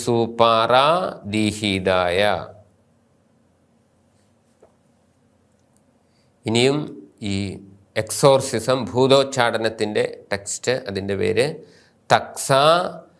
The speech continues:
ദു മൗമ്യാനൂസ, തക്സ ദു മൗമ്യാനൂസ.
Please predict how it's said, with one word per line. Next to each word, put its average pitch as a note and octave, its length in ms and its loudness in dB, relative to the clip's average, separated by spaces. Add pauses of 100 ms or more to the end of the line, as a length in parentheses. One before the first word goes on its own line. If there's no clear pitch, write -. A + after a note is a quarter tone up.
(220)
ദു C3 80 4 (120)
മൗമ്യാനൂസ, A#2+ 1040 4 (880)
തക്സ - 420 -4 (1000)
ദു D3+ 100 4 (320)
മൗമ്യാനൂസ. G#2 1120 0